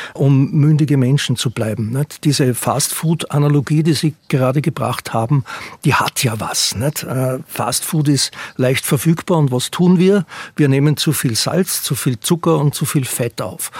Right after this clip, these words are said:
Und ähnlich ist es wahrscheinlich in der frei zugänglichen digitalen Fotografie, in der völligen freien Gestaltbarkeit. Was wir sehen, ist schon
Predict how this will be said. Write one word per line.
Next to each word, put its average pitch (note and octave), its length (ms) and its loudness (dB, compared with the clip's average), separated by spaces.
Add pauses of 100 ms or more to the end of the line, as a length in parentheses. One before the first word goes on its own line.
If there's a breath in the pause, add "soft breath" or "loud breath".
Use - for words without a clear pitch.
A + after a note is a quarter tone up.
(200 loud breath)
Und C#3+ 320 0
ähnlich E3 400 4
ist D3+ 200 0
es C#3+ 200 0
wahrscheinlich C3+ 520 0
in D3 140 0
der B2 320 0 (100)
frei C3 360 -4
zugänglichen C#3 760 0
digitalen C#3 640 0
Fotografie, C#3 880 -2 (300 loud breath)
in E3 120 0
der - 80 0
völligen E3+ 400 0
freien C3+ 380 0
Gestaltbarkeit. C3+ 960 -4
Was C#3 160 -4
wir D3+ 100 0
sehen, D3+ 460 0
ist C3 140 -2
schon D3+ 380 0